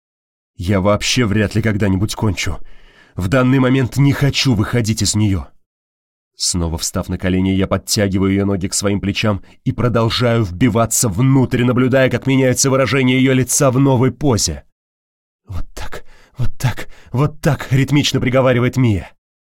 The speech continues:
Наши взгляды встречаются. Я глубоко до упора погружаюсь в неё. Даже не верится, какой это восторг! Я никогда не чувствовал себя так близко к женщине, которую трахал, не говоря уже о том, чтобы так смотреть в её глаза.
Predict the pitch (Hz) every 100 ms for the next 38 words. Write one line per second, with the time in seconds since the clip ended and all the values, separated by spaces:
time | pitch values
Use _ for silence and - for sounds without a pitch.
0 | _ _ - 76 78 73 - 87 80 -
1 | - 78 - 78 - - - - _ _
2 | _ - 82 87 78 95 92 90 98 92
3 | 95 101 92 - 104 95 107 101 101 -
4 | 92 87 85 - - - _ _ _ _
5 | _ 73 71 - 73 76 87 87 - 107
6 | - 117 - 123 120 117 - 123 120 117
7 | - - 117 95 - - - - - -
8 | - - 98 107 104 110 123 104 113 107
9 | - 113 - 123 107 127 120 117 101 117
10 | - 120 95 131 123 110 110 110 127 127
11 | 120 120 113 107 117 139 139 135 131 131
12 | 127 143 135 139 139 139 - 143 139 143
13 | 135 143 143 135 143 123 113 78